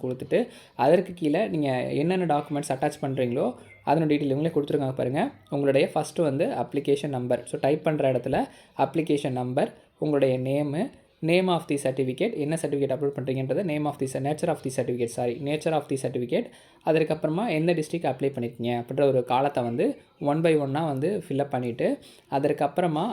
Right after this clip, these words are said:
அட்டாச் ஒரு காலம் வந்து ஸ்கேர் காலம் வந்து இருக்கும். அதை நீங்க கிளிக் பண்ணீங்கன்னா என்ன டாக்குமெண்ட்ஸ்ன்றதை already நீங்க பி டி எஃப்-ஆ கன்வெர்ட் பண்ணி வச்சுக்கோங்க.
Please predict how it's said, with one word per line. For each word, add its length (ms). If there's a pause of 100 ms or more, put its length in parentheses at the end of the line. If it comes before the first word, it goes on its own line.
அட்டாச் 340
ஒரு 180
காலம் 300
வந்து 440
ஸ்கேர் 240
காலம் 260
வந்து 180
இருக்கும். 280
அதை 160
நீங்க 200
கிளிக் 220
பண்ணீங்கன்னா 380
என்ன 240
டாக்குமெண்ட்ஸ்ன்றதை 720 (100)
already 200
நீங்க 160
பி 120
டி 80
எஃப்-ஆ 180
கன்வெர்ட் 340
பண்ணி 160
வச்சுக்கோங்க. 560